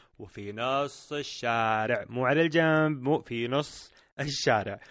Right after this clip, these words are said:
ونادرًا يستخدم سيارة. بنسولف عن حياته بهالأسلوب، عن القيادة المركبية وليش لازم يسوق الدراجة أو الجارية في نص الشارع، هل هو صح، هل هو غلط، هل هو من حقه ولا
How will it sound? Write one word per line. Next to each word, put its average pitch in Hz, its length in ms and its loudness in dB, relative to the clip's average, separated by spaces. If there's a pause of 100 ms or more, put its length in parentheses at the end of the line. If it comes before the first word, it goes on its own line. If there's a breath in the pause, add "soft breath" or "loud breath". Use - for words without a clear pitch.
(160 soft breath)
ونادرًا 185 640 2
يستخدم 143 400 -4
سيارة. 101 340 -6 (300 soft breath)
بنسولف 175 420 0
عن 143 100 -2
حياته 127 480 -2
بهالأسلوب، 127 600 -2 (300 soft breath)
عن 196 80 -4
القيادة 156 420 2
المركبية 113 480 -2
وليش 120 580 2
لازم 113 460 0
يسوق 117 360 -2
الدراجة 110 580 0
أو 107 100 -2
الجارية 110 300 0
في 107 200 -8
نص 117 260 -10
الشارع، 113 520 0 (340 loud breath)
هل 156 100 -2
هو 156 200 2
صح، - 400 -2
هل 127 80 -2
هو 117 140 0
غلط، 123 300 2
هل 135 120 0
هو 151 140 2
من 135 120 -4
حقه - 380 0 (360 soft breath)
ولا 131 300 0